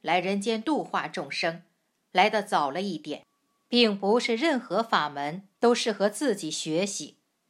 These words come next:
但我们要寻找一个真正适合自己的法门。那么真的法门的标准是什么呢？用一句现代话说，就是实践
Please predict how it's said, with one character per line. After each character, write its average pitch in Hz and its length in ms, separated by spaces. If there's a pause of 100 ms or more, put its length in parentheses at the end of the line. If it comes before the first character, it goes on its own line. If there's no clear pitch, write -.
(300)
但 247 220
我 196 120
们 208 140
要 220 140
寻 202 360
找 175 200
一 160 220
个 180 360 (320)
真 220 260
正 202 200
适 294 260
合 240 220
自 262 260
己 147 200
的 202 120
法 165 280
门。 135 360 (1600)
那 330 100
么 262 120
真 339 300
的 311 100
法 156 240
门 151 180
的 202 80
标 277 300
准 190 320 (220)
是 220 160
什 151 180
么 180 100
呢？ 190 260 (800)
用 226 240
一 214 180
句 214 140
现 202 380
代 156 180
话 139 240
说， 180 400 (560)
就 240 220
是 202 140
实 214 340
践 196 460